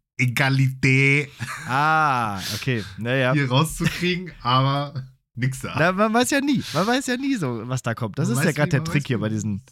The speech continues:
Speaker 2: bei diesen
Speaker 1: Ja, <laughs> das ist
Speaker 2: <laughs> Attributen des Namens und bei den
Speaker 1: wo man,
Speaker 2: Folgen
Speaker 1: wo man,
Speaker 2: und so.
Speaker 1: wo man, wo man dann noch ab, welche Abbiegung man da
Speaker 2: Ja,
Speaker 1: noch nehmen
Speaker 2: ja.
Speaker 1: kann, ne?
Speaker 2: Ich wollte mich auf den Schwur ein, äh, hier beziehen.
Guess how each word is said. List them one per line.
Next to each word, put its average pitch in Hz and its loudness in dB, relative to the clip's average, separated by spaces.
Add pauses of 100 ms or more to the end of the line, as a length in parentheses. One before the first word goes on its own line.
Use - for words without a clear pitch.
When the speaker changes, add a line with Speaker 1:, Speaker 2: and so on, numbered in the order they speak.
(220)
Speaker 2:
bei 120 -8
diesen 110 -2
Speaker 1:
Ja, 131 -12
<laughs> - -20
das 135 -8
ist - -16 (180)
Speaker 2:
<laughs> 226 2
Attributen 135 0
des 113 -6
Namens 120 0
und 110 -6
bei 110 -4
den 110 -6
Speaker 1:
wo 107 -4
man, 95 -12
Speaker 2:
Folgen 120 -4
Speaker 1:
wo - -6
man, 110 -6
Speaker 2:
und 104 -8
so. 104 -10
Speaker 1:
wo 107 -10
man, 101 -10
wo 104 -14
man 107 -8
dann 104 -8
noch 104 -8
ab, 107 -14
welche 123 0
Abbiegung 139 0
man 127 4
da 165 2
Speaker 2:
Ja, 120 2
Speaker 1:
noch 123 -4
nehmen 131 -2
Speaker 2:
ja. 139 2
Speaker 1:
kann, 90 -14
ne? 127 -8
Speaker 2:
Ich 135 -4
wollte 147 2
mich 143 0
auf 131 -2
den 123 -2
Schwur 139 2
ein, 95 -6
äh, 101 -4
hier 98 -4 (100)
beziehen. 90 -12